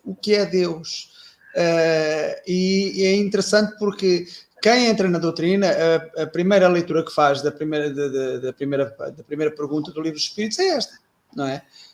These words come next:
Eh, só realmente depois de estar atento. Eh, e Jesus diz-nos aqui, "Pai Nosso." Eh, e o Mendonça será a pessoa, eh, penso eu, entre nós, a, a pessoa mais indicada em termos de história, porque ele realmente domina a história.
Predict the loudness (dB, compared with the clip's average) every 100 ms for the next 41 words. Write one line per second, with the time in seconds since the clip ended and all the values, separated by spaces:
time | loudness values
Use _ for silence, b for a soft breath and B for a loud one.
0 | b -2 0 2 0 0 0 -2 -4 0
1 | 0 2 0 0 -6 -8 -8 -2 0 0
2 | -4 -6 0 0 0 -4 -10 -12 _ B
3 | B B B 0 2 4 4 4 2 0
4 | 0 0 -2 0 0 2 0 0 0 -2
5 | -2 -4 2 4 4 4 4 2 -4 -10
6 | -16 _ _ _ B B B -4 0 0
7 | 0 0 0 0 0 -4 -2 0 0 -2
8 | -4 0 0 0 -4 -6 -8 -10 -18 -18
9 | -4 -2 -2 0 0 0 -4 -2 0 0
10 | -4 -6 -10 -4 -2 2 0 -2 -6 -4
11 | -2 -2 -2 -2 -2 -2 0 0 2 2
12 | 2 -2 -8 -10 -6 -4 -2 -4 -4 -8
13 | -10 -6 -2 -2 -4 -4 -2 0 -2